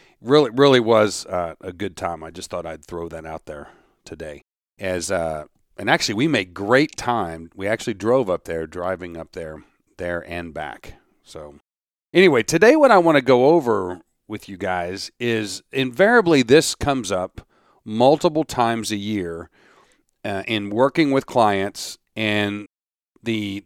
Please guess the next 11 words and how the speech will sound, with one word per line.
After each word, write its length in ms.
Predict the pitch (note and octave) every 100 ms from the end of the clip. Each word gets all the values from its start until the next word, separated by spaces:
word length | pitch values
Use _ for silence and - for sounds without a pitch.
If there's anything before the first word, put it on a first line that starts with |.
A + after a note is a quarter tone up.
| _ _
kind 220 | - G3
of 80 | A3+
the 80 | C#3
transition 920 | - - C#3+ C3+ A2 C3+ F3+ - A2+
that 140 | G#2+ G#2
happens 840 | C3+ C#3 - G2 F2+ F#2+ F#2+ - _ -
or 140 | C3
the 100 | A#2+
discussions 720 | A2 - G3 G3+ - F2+ G2 -
of 280 | A2 G#2+
transitioning 800 | - A#2 G2+ A#2 - A2 F#2+ F2